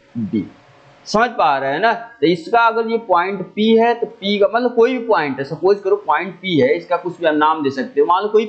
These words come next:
point P है, तो इसका image बनेगा P dash पे। लेकिन ध्यान देना,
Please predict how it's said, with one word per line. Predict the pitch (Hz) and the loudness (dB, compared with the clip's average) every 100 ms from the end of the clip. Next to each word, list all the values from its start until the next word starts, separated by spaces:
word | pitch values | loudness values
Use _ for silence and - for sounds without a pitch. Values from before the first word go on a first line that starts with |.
| 185 | 0
point | 151 131 | -2 -2
P | 123 90 | -8 -10
है, | |
तो | 82 _ _ 165 | -12 _ _ -4
इसका | 170 226 226 | 0 0 0
image | 202 202 196 | 0 -2 0
बनेगा | 180 170 170 170 | 0 0 0 0
P | 202 226 | 0 2
dash | 240 233 | 2 0
पे। | 226 | 0
लेकिन | 190 208 214 240 | 2 2 0 -2
ध्यान | 175 165 | 0 0
देना, | 160 170 | 0 -2